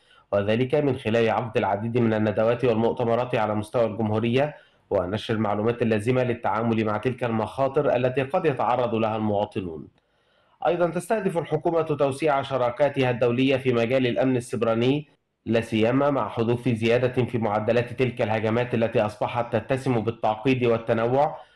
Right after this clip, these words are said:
وذلك من خلال بناء قدرات سيبرانية قوية ومرنة في مصر والمنطقة العربية والإفريقية والعالم،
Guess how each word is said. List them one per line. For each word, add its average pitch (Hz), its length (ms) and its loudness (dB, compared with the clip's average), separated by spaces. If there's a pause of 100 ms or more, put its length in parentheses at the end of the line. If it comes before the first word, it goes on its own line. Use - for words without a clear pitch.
(240)
وذلك 104 400 0
من 139 200 2
خلال 110 360 0
بناء 110 300 2
قدرات 117 460 -2
سيبرانية 107 680 0
قوية 113 380 2
ومرنة 110 540 0
في 107 200 -4
مصر 139 360 -2
والمنطقة 101 600 -2
العربية 107 500 0
والإفريقية 110 680 0
والعالم، 110 560 0